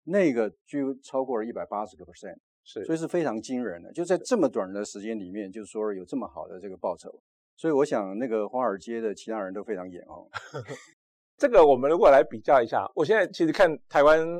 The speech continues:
Speaker 2: 因为去年其实股票也很夯嘛，
Speaker 1: 嗯。
Speaker 2: 哈，那很多年轻人买的E T F啊，也都投入。
Speaker 1: 是。
Speaker 2: 其实这观念不太一样哈。
Speaker 1: 嗯。
Speaker 2: 现在年轻人买股票来说，“我今天买了台积电，我今天卖了台积电”哈。
Speaker 1: 嗯。
Speaker 2: 因为他用小额的，
Speaker 1: 是，
Speaker 2: 那其实也在买卖哈。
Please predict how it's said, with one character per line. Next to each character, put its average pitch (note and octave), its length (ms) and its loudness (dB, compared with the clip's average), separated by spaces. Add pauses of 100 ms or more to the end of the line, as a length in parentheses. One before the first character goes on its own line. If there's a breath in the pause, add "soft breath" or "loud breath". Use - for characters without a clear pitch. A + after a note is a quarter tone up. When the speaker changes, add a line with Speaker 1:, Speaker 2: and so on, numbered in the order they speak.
Speaker 2:
因 E3+ 120 -4
为 B2+ 340 2
去 E3 220 -6
年 A#2 200 -2
其 A#2+ 140 -10
实 A2+ 80 -6
股 G#2 140 -16
票 G#2+ 400 -2
也 G#2+ 100 -8
很 G2 120 -16
夯 F#2+ 300 -12
嘛， - 200 -16
Speaker 1:
嗯。 G#2+ 160 -8
Speaker 2:
哈， F#2 160 -4
那 B2+ 80 -4
很 A#2 120 -12
多 C3 120 -6
年 B2 160 -4
轻 A#2+ 180 -10
人 G#2+ 100 -4
买 G#2 160 -6
的 G#2+ 80 -16
E B2+ 240 -12
T A#2+ 140 -8
F A#2 180 -4
啊， F2+ 140 -4
也 G#2 80 -14
都 G#2 140 -10
投 - 200 -18
入。 F#2+ 220 -16 (140)
Speaker 1:
是。 A2 260 -12
Speaker 2:
其 - 120 -8
实 D#3 40 -4
这 G3 100 4
观 F#3+ 200 4
念 D#3 160 -2
不 A#2 100 -8
太 A#2+ 140 -6
一 G2 100 -10
样 F2+ 160 -12
哈。 - 160 -20
Speaker 1:
嗯。 A#3 80 -10
Speaker 2:
现 - 40 -4
在 G3 60 2
年 D3+ 160 0
轻 E3+ 80 -4
人 D3+ 80 0
买 C3 140 -2
股 G2+ 140 -10
票 B2+ 100 -8
来 G2 80 -4
说 G#2 80 -10
，“我 - 80 -6
今 F#3+ 140 -2
天 G3 80 0
买 C3+ 80 -2
了 G#2 120 -10
台 A#2 80 -8
积 A2 120 -8
电， G#2 180 -8 (180)
我 A2 80 -12
今 F3 140 -4
天 F#3 100 -2
卖 G3 120 2
了 B2 80 -6
台 A2 120 -10
积 G#2+ 120 -12
电” - 180 -10
哈。 A#2 80 -14
Speaker 1:
嗯。 A2+ 200 -8 (260)
Speaker 2:
因 G3+ 60 2
为 F3+ 40 2
他 D3+ 140 0
用 E3 120 2
小 A2+ 280 0
额 G#2+ 200 -6
的， G2 160 -2 (120)
Speaker 1:
是， - 160 -4
Speaker 2:
那 - 40 2
其 D3 120 -2
实 C3 120 -4
也 B2 120 0
在 C3 100 0
买 G#2 180 -6
卖 G#2 240 -6
哈。 G2+ 160 -10